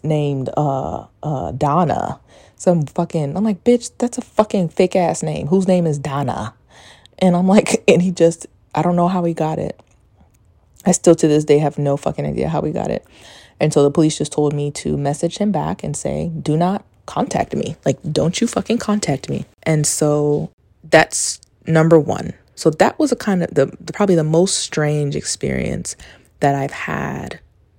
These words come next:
with someone just kind of latching on to me who has never met me. I have never met this person. We live in two different states. I live in Atlanta. He lives in Florida. So he must be looking at me on YouTube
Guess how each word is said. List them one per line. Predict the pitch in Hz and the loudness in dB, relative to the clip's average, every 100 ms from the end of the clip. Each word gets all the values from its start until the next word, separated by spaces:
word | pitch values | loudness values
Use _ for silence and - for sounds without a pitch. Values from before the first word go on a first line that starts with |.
| _ | _
with | - 151 | 0 0
someone | - 190 185 180 170 | 0 0 2 2 0
just | 156 - | -2 -4
kind | 185 | -2
of | 147 | -2
latching | 139 143 214 - 302 - | 0 0 0 -2 -6 -2
on | 170 175 | 0 0
to | - | 0
me | 151 139 135 - | -2 -2 -4 -2
who | 185 | 0
has | 170 143 | 2 0
never | 143 143 175 294 349 302 311 - _ | 0 2 4 4 4 2 0 -2 _
met | 165 151 - | 2 2 0
me. | 143 | -2
I | - | -2
have | 233 254 | 0 0
never | 196 190 208 226 226 135 117 - - - - | 4 4 8 6 6 2 0 -2 -16 -20 0
met | 151 139 | 2 2
this | - | 2
person. | 139 131 147 | 0 2 4
We | 226 | 6
live | 233 | 8
in | 202 | 6
two | 175 - 247 | 4 2 2
different | 202 196 - 151 | 4 2 2 -2
states. | - 139 - - | 2 2 2 0
I | |
live | 233 233 | 4 4
in | 156 | 2
Atlanta. | 139 - 135 131 151 - - - _ | -2 -4 -4 -4 -4 -6 -8 -10 _
He | 254 | 2
lives | 294 240 | 2 2
in | 160 143 - _ | 0 -2 -8 _
Florida. | - 139 143 139 151 - - - - | -2 2 2 2 -2 -8 -14 -20 -2
So | - | 2
he | 196 240 | 4 4
must | 208 202 185 | 4 2 0
be | 175 175 190 | 0 2 0
looking | 160 170 220 202 | 2 2 4 0
at | 175 | 0
me | 156 147 160 - | -2 -4 -4 -4
on | 151 | -4
YouTube | 160 196 339 - 185 175 175 | -2 0 0 2 2 2 0